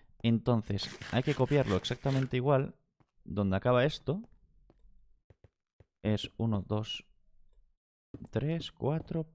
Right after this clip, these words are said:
pum, pum, pum, pum, pum, pum, pum, pum, pum, pum, pum, pum, pum. Hasta aquí, ¿no? En plan, uno, dos, tres, cuatro.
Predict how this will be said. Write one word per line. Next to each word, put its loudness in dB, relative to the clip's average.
pum, -2
pum, -2
pum, -6
pum, -2
pum, -4
pum, -2
pum, -8
pum, -6
pum, -6
pum, -6
pum, -10
pum, 0
pum. -2
Hasta -6
aquí, 2
¿no? 2
En -14
plan, 0
uno, 2
dos, 0
tres, -6
cuatro. -4